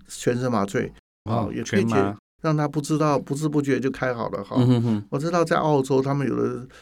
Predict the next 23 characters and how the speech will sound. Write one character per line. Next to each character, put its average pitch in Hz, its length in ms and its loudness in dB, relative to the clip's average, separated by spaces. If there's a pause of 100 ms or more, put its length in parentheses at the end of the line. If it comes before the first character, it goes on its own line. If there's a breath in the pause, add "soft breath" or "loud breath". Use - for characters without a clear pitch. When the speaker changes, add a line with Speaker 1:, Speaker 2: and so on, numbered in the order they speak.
(120)
Speaker 1:
医 147 80 0
院 143 100 4
专 165 160 0
门 139 180 2
通 160 240 0
通 170 140 2
都 165 100 4
全 135 220 2
麻， 113 180 0
为 135 140 2
什 131 80 2
么？ 117 100 2
让 143 140 2
那 143 60 0
边 139 180 0
好 113 180 -4
像 120 140 -2
去 135 160 -2
度 135 240 0
假 120 180 2
旅 117 140 -2
馆， 110 180 -4 (360)
啊， 120 200 -6